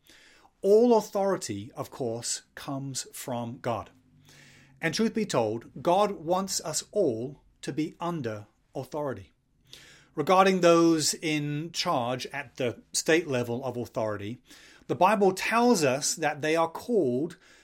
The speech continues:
to uphold standards of morality and also to repudiate evil. And this leadership principle to,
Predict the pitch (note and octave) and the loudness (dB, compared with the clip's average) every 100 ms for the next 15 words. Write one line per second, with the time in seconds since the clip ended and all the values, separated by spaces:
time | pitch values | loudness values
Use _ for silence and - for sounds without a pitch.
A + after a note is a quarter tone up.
0 | - - E3 D3+ - - E3+ D3 - F3+ | -8 0 2 0 -4 -4 -4 -4 -4 -4
1 | F#3 D#3+ B2+ C3+ C#3 C#3 E3+ G3 F#3 - | -2 -2 -2 -4 -2 0 0 0 -2 -4
2 | A2 E3 - - D3 E3 E3 D3 B2+ - | -6 -8 -14 -8 -4 -2 -2 -2 -4 -2
3 | C3 B2 B2 _ _ - C3+ - - E3 | -2 -2 -6 _ _ -6 -6 -4 -2 2
4 | D#3 C#3 B2+ B2+ C#3+ D3 A#2 F2+ - _ | 4 4 2 -2 -4 -4 -6 -10 -12 _
5 | _ _ _ - _ _ _ - C#3 C3+ | _ _ _ -20 _ _ _ -8 -4 -4
6 | C3 G3 F#3+ - - E3+ F3+ E3+ C#3+ - | 0 0 0 -6 -2 0 2 0 -4 -4
7 | B2+ - B2 B2 D3+ - A#2+ A2+ A2 A2+ | -6 -6 -4 -4 -4 -4 -4 -4 -6 -10